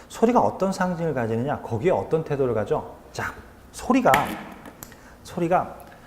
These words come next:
소리가 <clears throat> 이거, 이거 봐봐. 소리가 상징을 해줘. 소리가 어떤 상징을 가지고 있어.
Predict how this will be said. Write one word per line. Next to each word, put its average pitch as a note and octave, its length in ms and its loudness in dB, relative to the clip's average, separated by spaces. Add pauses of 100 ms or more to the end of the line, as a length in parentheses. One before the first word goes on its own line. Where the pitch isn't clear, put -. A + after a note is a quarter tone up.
(120)
소리가 F#3 840 6
<clears throat> - 1500 4
이거, C3+ 200 2
이거 A#2 120 -4
봐봐. - 220 -8 (3000)
소리가 C4+ 640 4
상징을 C#4 600 4
해줘. G#2 380 0 (840)
소리가 C#4 360 4
어떤 F3+ 160 0
상징을 C4+ 540 2
가지고 B2+ 320 -2
있어. F#2+ 320 -10